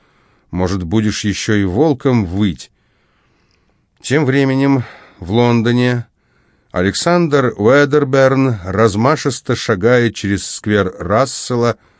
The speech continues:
налетел на шатко и неверно бредущую женскую фигуру, которую вначале принял за пьяную, затем узнал в ней Фредерику Поттер.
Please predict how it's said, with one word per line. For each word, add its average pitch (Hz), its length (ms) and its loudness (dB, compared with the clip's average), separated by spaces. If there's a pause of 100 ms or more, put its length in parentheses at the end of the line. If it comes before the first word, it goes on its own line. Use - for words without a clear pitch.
(360)
налетел 104 560 0
на 113 140 2
шатко - 480 -2
и 120 80 2
неверно 110 460 0
бредущую 101 600 -2
женскую 90 640 -4
фигуру, 113 580 -4 (380)
которую 98 400 -2
вначале 95 500 -2
принял 90 380 -2
за 78 200 -4
пьяную, 131 520 -2
затем 95 360 -2
узнал 92 400 -2
в 92 60 -4
ней 101 160 0
Фредерику 87 600 -8
Поттер. 82 600 -6